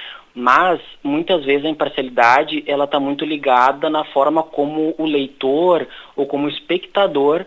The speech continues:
tá vendo, tá recebendo a notícia. Muitas vezes, por exemplo, trazendo um caso aqui do Brasil, quando, digamos, a Globo, o Jornal Nacional, fazia uma,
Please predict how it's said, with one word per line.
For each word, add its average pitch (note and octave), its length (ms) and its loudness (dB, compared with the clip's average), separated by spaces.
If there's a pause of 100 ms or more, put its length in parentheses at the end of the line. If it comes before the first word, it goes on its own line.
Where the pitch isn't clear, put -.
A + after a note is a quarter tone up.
(360)
tá C#3+ 200 4
vendo, D3 640 -4
tá D3+ 80 2
recebendo D3 580 -2
a D#3+ 40 2
notícia. B2+ 440 -4
Muitas C3+ 260 -2
vezes, C#3 200 -2
por D3+ 160 -2
exemplo, C#3+ 280 -2
trazendo C#3+ 320 -2
um D3 60 -2
caso C#3+ 240 2
aqui D3 160 -8
do D3 100 -6
Brasil, D3 560 -2 (520)
quando, D3+ 640 0
digamos, C#3 500 -2
a B2+ 80 2
Globo, D3 600 2
o A#2 80 -2
Jornal C3 200 0
Nacional, C#3 440 0
fazia C3+ 420 -4
uma, A2+ 480 -2